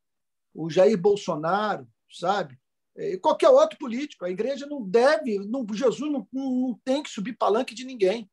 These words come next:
Eu não, eu caio fora,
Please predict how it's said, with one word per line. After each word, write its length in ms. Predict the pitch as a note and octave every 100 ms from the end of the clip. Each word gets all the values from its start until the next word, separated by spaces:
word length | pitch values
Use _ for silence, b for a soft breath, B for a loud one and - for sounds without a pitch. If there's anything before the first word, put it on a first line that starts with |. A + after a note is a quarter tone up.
| _ _ _ _ _ _ _ _
Eu 220 | G3+ D4
não, 240 | B3+ F#4 -
eu 160 | A3 C#4+ -
caio 240 | G#3 B3+
fora, 500 | - - C4+ B3+ G#2+